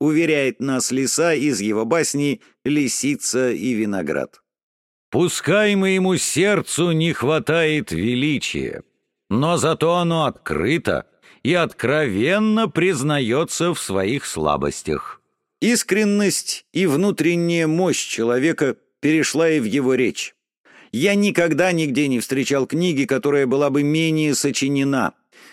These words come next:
Это самый естественный разговор, вписанный в книгу. Разрежьте эти слова, и из них потечет кровь.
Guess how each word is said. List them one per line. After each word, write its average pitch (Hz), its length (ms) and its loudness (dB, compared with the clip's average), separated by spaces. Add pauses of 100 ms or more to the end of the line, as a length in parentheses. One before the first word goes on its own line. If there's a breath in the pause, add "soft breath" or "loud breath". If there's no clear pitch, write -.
(120 loud breath)
Это 190 440 2
самый 196 340 2
естественный 165 1120 0
разговор, 139 680 2
вписанный 156 680 -2
в - 100 -6
книгу. 156 480 -2 (420 loud breath)
Разрежьте 160 680 2
эти 104 160 -2
слова, 80 580 0 (300)
и 175 180 2
из 120 140 -2
них 135 280 0
потечет 143 520 -2
кровь. 190 480 0